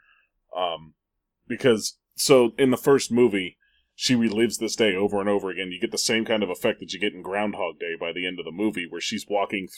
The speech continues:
through the college campus, like,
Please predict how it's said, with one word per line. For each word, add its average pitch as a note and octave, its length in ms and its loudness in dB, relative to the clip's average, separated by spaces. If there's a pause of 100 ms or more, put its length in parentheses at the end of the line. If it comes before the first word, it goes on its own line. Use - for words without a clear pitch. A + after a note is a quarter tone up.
through G#2+ 260 0
the F#2 100 -10
college F#2 440 -4
campus, G#2+ 560 -4 (400)
like, F2+ 420 -6